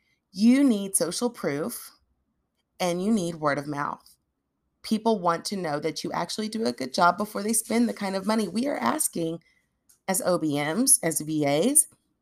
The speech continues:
as coaches, as mentors, you know, anyone really. So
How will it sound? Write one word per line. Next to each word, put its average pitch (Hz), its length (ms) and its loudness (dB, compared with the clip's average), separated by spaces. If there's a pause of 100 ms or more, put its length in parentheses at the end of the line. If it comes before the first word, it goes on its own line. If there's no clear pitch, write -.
(180)
as 185 200 6
coaches, 165 360 -2
as 170 160 -4
mentors, 208 600 0
you 220 60 0
know, 190 280 2
anyone 214 400 2
really. 139 380 0 (880)
So 175 480 6